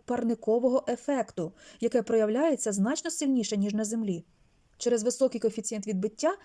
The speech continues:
сонячного світла хмаровим шаром поверхня Венери отримує менше сонячної енергії, ніж земна.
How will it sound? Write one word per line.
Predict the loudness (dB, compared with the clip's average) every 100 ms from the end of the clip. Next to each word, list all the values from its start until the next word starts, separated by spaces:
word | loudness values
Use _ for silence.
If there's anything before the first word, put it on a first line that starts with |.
| -20
сонячного | -4 -2 -2 -2 -4
світла | -2 -4 -4 -6 -8 -18
хмаровим | -4 0 2 0
шаром | -2 -2 -2 -2
поверхня | 0 0 0 2
Венери | 2 4 0
отримує | 2 2 2 2
менше | 2 2 0 -4
сонячної | -2 -2 0 -4 0
енергії, | 0 0 -2 -2
ніж | 0 0 0
земна. | -2 0 -2